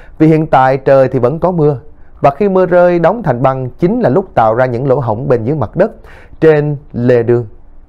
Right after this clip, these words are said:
Trong khi đó, thì bản tường trình của một nhóm ký giả đến từ đài truyền hình địa phương cho thấy thành phố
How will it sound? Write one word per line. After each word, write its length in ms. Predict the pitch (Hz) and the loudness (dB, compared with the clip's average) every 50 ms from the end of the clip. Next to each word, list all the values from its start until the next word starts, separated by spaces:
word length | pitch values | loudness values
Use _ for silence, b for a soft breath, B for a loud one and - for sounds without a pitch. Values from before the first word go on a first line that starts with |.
| b b b b b b b b b | b b b b b b b b b
Trong 120 | - - 190 | 0 0 2
khi 60 | 214 | 2
đó, 220 | 202 196 220 277 269 | 2 2 2 2 0
thì 80 | - - | 0 0
bản 200 | 135 127 147 208 | 0 0 -2 -2
tường 240 | - 170 143 135 123 | -2 -2 -2 -2 -2
trình 220 | 143 135 135 120 | -2 -2 -2 -2
của 80 | 117 165 | -4 -2
một 200 | 175 139 - 135 | -2 -2 -2 0
nhóm 220 | 139 151 196 214 | -2 -2 -2 -4
ký 100 | 208 196 | -6 -2
giả 260 | 165 139 120 113 131 | 0 0 0 0 0
đến 200 | 160 156 180 208 | 0 -2 -2 -2
từ 160 | 170 151 135 123 | -2 -2 -2 -2
đài 160 | 117 117 110 | -2 -2 -2
truyền 140 | 120 120 117 | -2 -4 -4
hình 80 | 110 | -2
địa 100 | 104 107 | -2 -4
phương 280 | 107 - 127 127 123 120 | -2 -2 -2 -2 -2 -2
cho 100 | 120 117 | -4 -6
thấy 280 | - 120 127 196 233 226 | -4 -4 -4 -4 -4 -4
thành 180 | - 120 110 107 | -4 -6 -6 -6
phố 320 | - - 127 135 185 226 | -2 0 0 0 0 -2